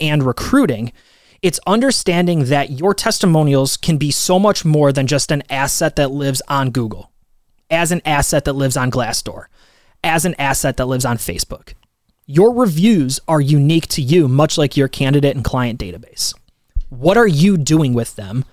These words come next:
to leverage them a little bit further to increase and strengthen your brand when you reach out to prospects, when you reach out to potential candidates,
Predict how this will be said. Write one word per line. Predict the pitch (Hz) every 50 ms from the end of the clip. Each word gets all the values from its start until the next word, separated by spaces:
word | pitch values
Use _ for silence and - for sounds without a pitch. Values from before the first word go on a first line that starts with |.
| _ _ _ _ _
to | - - 170
leverage | 143 131 139 156 170 175 185 180 147 127
them | 135 139 135
a | 131
little | 127 123 147 175 196
bit | 214 202 -
further | - - - 143 131 127 127 120 123 135 - - _ _ _ _ -
to | - 185 - - - 165
increase | 185 214 214 - - 180 165 165 -
and | - - 147 120
strengthen | - - - - 131 127 147 165 196 - - 226 214 185
your | 185 190 180
brand | 143 131 143 160 151 123 120 117 127 139 - _ _ _ _ _ _
when | - 135 139 180 214 214
you | 220 220 202
reach | 185 202 190 - 180
out | 156 151 -
to | - -
prospects, | - - - 143 131 135 - - 220 214 - - - -
when | 139 143 151
you | 147 143
reach | 147 147 -
out | 147 139 -
to | -
potential | 139 - - - 143 127 - 117
candidates, | - - - 143 131 147 180 202 226 240 - - -